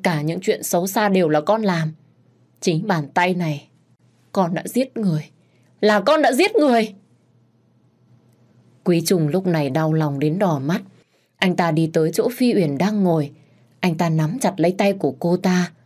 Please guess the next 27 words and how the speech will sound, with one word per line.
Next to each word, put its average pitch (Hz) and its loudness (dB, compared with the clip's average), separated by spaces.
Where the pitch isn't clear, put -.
giọng 180 -2
nói 156 0
dịu 208 -2
dàng 143 -4
an 233 0
ủi. 165 2
Không 170 -2
có, 156 -6
em 208 0
không 180 -2
giết 220 -2
người. 156 -2
Em 202 0
không 170 -2
giết 262 0
ai 156 -2
hết. 196 -2
Bọn 170 -2
họ 170 -4
vẫn 185 -2
còn 147 -4
sống. 175 -2
Ba 247 2
của 220 0
Mùa 175 2
còn 175 0
sống. 196 -2